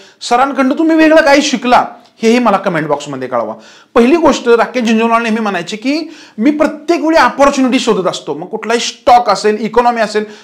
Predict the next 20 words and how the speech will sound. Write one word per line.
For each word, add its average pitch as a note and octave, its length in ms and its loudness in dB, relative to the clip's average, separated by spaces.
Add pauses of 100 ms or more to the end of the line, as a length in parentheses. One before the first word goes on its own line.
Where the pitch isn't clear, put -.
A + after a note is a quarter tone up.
आणि G#3+ 180 -6
तुम्ही C4 160 -2
त्यांचं C#4 300 -2
बरेच, B3 340 -2
अ, A#3+ 200 4 (380)
लेक्चर्स F#3+ 380 0
वगैरे A3 200 2
ऐकले G#3 240 -2
असतील, A3 220 -8 (420)
इंडियन B3+ 380 2
इकॉनॉमीबद्दल A#3+ 680 0
ते A#3 100 -8 (100)
खूप - 220 -8
पॉझिटिव्ह F#3+ 480 -2
होते C3+ 260 -8 (220)
आणि A3+ 140 -8
ते C#4+ 100 0
असं D4+ 280 2
म्हणायचे A3+ 400 0
पण, G#3 280 -4